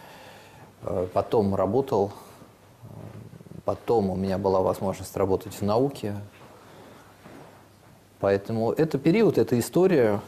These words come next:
по-разному можно относиться, но я считаю, что, э, в любом случае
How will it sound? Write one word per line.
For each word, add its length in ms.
по-разному 480
можно 320
относиться, 600
но 180
я 420
считаю, 640
что, 720
э, 240
в 180
любом 440
случае 920